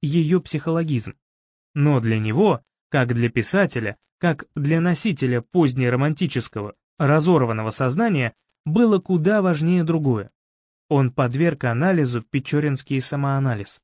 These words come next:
дистанцировался от его убийственного индивидуализма, не упрощая ничего,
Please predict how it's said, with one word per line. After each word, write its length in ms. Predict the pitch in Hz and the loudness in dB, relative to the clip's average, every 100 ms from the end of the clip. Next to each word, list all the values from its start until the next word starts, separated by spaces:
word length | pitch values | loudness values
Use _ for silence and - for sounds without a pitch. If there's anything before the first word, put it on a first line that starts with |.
| _ _ _ _ - | _ _ _ _ -4
дистанцировался 1040 | 190 185 226 226 - 214 135 117 - 135 | -2 -2 -2 -2 0 2 2 -2 -4 -6
от 260 | - 135 165 | -4 -6 -2
его 340 | 156 143 - - | 0 0 -2 -2
убийственного 840 | 170 143 180 143 - 143 139 135 | -2 0 0 0 -4 -4 0 0
индивидуализма, 760 | 131 139 143 165 170 117 104 - _ _ _ | 0 -2 -2 0 0 -2 -8 -18 _ _ _
не 140 | 143 | -2
упрощая 640 | 120 104 113 104 - 143 123 | -2 -2 -4 -4 -4 -4 -4
ничего, 520 | 117 113 127 214 | -6 -6 -2 0